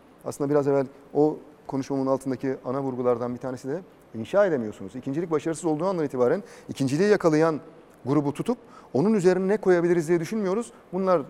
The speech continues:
berbat, bunları gönder." Bugün güncel terimle çöp. Yeniden ortam değişmediği sürece çöpleşme olacaktır. Bu kadar basit. Bataklığı düzeltmezsen sivrisinek gelir. Önce bataklığın düzelmesi lazım. Sadece takımlara değil, Türk futbolunda da.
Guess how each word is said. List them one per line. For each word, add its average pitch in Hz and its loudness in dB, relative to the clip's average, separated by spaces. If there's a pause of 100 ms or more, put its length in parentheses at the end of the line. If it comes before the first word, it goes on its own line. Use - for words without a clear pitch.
(640)
berbat, 175 8
bunları 185 0
gönder." 185 2
Bugün 147 -4
güncel 139 2
terimle 131 -2
çöp. 220 0 (480)
Yeniden 175 6 (580)
ortam 185 2
değişmediği 147 0
sürece 127 -4 (180)
çöpleşme 156 -2
olacaktır. 131 -4 (500)
Bu 156 -8
kadar 131 0
basit. 120 -10 (320)
Bataklığı 175 2
düzeltmezsen 165 -2 (360)
sivrisinek 262 -8
gelir. 107 -12 (440)
Önce 151 -4
bataklığın 190 -4
düzelmesi 135 -4
lazım. 95 -10 (580)
Sadece - 0
takımlara 143 0
değil, 190 -4
Türk 180 -14
futbolunda 117 -4
da. 95 -8